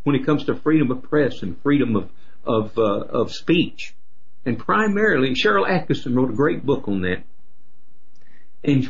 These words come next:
which she, which she, which she, uh, stated that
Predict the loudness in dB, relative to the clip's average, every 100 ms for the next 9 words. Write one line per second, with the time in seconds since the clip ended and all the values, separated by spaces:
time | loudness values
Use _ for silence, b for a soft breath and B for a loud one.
0 | 2 2 0 -2 -2 -2 0 0 0 0
1 | 0 0 -4 -4 2 2 2 2 2 2
2 | -6 -8 -6 0 4 6 4 4 4 6
3 | 6 4 2 0